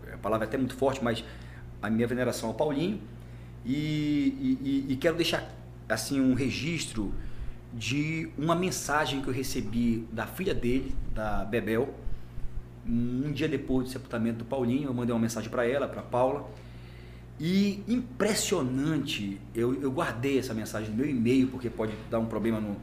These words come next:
telefone e tal. Guardei no meu e-mail essa mensagem, porque parece-me que foi o Paulinho que escreveu aquilo. Foi um negócio muito profundo, me emocionei muito, tô até arrepiado de novo aqui. Porque assim,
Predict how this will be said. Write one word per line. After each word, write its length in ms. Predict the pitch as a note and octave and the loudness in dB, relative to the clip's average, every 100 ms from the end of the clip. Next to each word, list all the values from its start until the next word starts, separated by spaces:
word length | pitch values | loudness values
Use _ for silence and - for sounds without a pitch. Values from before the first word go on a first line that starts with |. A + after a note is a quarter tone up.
| - | -8
telefone 480 | G#2 G2+ - D3 C3+ | -6 -4 0 0 0
e 20 | |
tal. 400 | C3 C3+ C#3 - A#2 | 0 0 -2 -8 -6
Guardei 300 | B2+ A2 B2+ | -4 -2 0
no 80 | A#2 | 2
meu 120 | C#3+ | 2
e-mail 220 | A#2 A#2 | 4 4
essa 140 | A#2 | 2
mensagem, 480 | A2 G#2 - C#3 G#2 - - - - - - | -2 -4 -2 -2 -2 -8 -14 -14 -14 -14 -10
porque 180 | - F3+ | 2 2
parece-me 420 | F#3 F#3+ - F#3+ | 4 2 2 2
que 140 | - | 2
foi 120 | - | 2
o 40 | G3 | 2
Paulinho 720 | - G#3 F3 C#3+ F#3+ G3 C3 | 2 0 0 2 4 4 4
que 220 | - A#2+ | 0 -2
escreveu 420 | A#2 B2 A#2+ A2 | -4 0 0 2
aquilo. 280 | G#2+ - F2 - - - - | -4 -6 -10 -10 -14 -14 -14
Foi 160 | - C#3+ | -4 0
um 40 | |
negócio 340 | D#3+ D3+ D#3 - | 2 2 0 -4
muito 400 | C#3+ C#3 E3 F3+ | -4 2 2 0
profundo, 440 | - D#3+ - C#3+ C3+ | 0 0 2 0 2
me 60 | |
emocionei 360 | C3 B2 B2+ E3 | 2 2 2 2
muito, 240 | B2+ C3 | 4 2
tô 60 | - | 2
até 100 | - | -2
arrepiado 380 | C#3+ C3 C3 A#2 | -2 2 4 4
de 60 | |
novo 160 | A2+ A#2+ | 4 2
aqui. 260 | - D3 - - - - - - - | 2 -4 -6 -12 -14 -16 -14 -14 2
Porque 300 | D#3+ E3+ - | 6 6 8
assim, 460 | F#3 - D#3 B2+ | 6 6 4 4